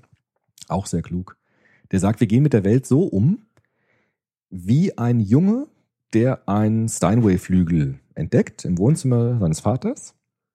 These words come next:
und anfängt, darauf ein bisschen rumzuspielen und plötzlich anfängt, das Ding aufzumachen und die Drähte durchzuschneiden und das Ding umzubauen. Und was würden wir mit so einem Jungen machen?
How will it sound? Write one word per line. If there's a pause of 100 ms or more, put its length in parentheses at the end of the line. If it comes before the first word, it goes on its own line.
(200)
und
anfängt,
darauf
ein
bisschen
rumzuspielen (680)
und
plötzlich
anfängt,
das
Ding
aufzumachen
und
die
Drähte
durchzuschneiden
und
das
Ding
umzubauen. (1500)
Und
was
würden
wir
mit
so
einem
Jungen
machen?